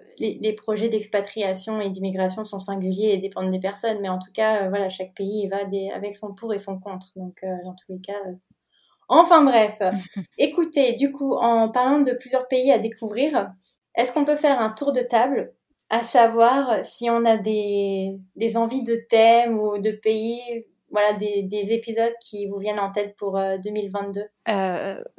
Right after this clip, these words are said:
Speaker 3: bah, ça va être du coup assez personnel parce que j'adore les pays nordiques. Et comme tu disais, mais en Islande, il y a,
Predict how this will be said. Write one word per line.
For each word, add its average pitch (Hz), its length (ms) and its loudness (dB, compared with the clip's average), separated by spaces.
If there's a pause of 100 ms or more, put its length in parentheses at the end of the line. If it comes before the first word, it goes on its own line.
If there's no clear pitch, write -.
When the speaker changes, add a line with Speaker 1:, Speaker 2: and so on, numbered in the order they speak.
(140)
Speaker 3:
bah, 196 120 0
ça 196 140 -4
va 196 100 0
être 202 160 -4 (140)
du 220 120 -6
coup 247 100 2
assez 208 260 0
personnel 208 460 -4
parce 196 160 -10
que - 100 -8
j'adore 180 420 -2
les 208 120 0
pays 180 200 -4
nordiques. 180 640 -6
Et 185 260 0 (380)
comme 233 180 2
tu 226 160 -2
disais, 196 300 0
mais 190 260 -2 (680)
en 190 180 -2
Islande, 214 480 0
il 196 60 0
y 196 40 -2
a, 185 280 -6